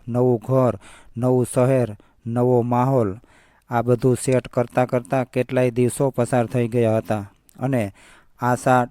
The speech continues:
ટ્રેન દ્વારા વહેલી સવારે મોરબી પહોંચી. દીકરી લગ્ન પછી પહેલી વાર ઘરે આવી હતી.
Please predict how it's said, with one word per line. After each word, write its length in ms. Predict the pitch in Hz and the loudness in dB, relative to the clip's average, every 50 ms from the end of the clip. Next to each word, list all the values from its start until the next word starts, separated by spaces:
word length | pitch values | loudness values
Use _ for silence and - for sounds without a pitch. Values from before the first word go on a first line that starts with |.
| - - | -6 -6
ટ્રેન 260 | - 131 131 127 127 | -2 0 0 0 0
દ્વારા 420 | 120 123 123 127 127 123 113 110 - - | 2 2 4 4 4 4 2 0 -2 -4
વહેલી 340 | 131 123 127 123 127 123 117 | -2 0 0 0 0 0 -2
સવારે 400 | - - 131 127 123 123 123 123 | -2 0 0 2 2 2 0 0
મોરબી 440 | 120 120 117 120 123 120 120 127 120 | -2 0 0 0 0 0 0 0 0
પહોંચી. 520 | 113 120 120 123 117 - 120 107 101 101 - - - - - _ _ _ _ _ - | 0 -2 -2 -2 -2 -2 -4 -4 -4 -8 -14 -20 -20 -20 -20 _ _ _ _ _ -6
દીકરી 540 | 123 127 - - 131 135 131 131 131 123 - _ _ _ _ - | -6 -4 -2 0 2 2 4 2 0 -2 -6 _ _ _ _ -8
લગ્ન 320 | 120 123 127 123 131 131 120 | -6 -6 -4 -2 -2 -4 -2
પછી 420 | - 139 135 - - 143 123 113 | 0 -2 -2 0 2 2 2 2
પહેલી 440 | - _ _ - 131 131 127 131 127 | 0 _ _ 0 0 2 2 2 2
વાર 240 | 123 127 131 131 123 | 4 4 2 0 0
ઘરે 280 | 104 117 127 131 135 | -2 -2 0 0 2
આવી 340 | 123 123 123 123 123 120 117 | 2 2 2 2 2 2 0
હતી. 360 | 120 - - 110 104 104 104 | 0 -2 -4 -6 -6 -6 -10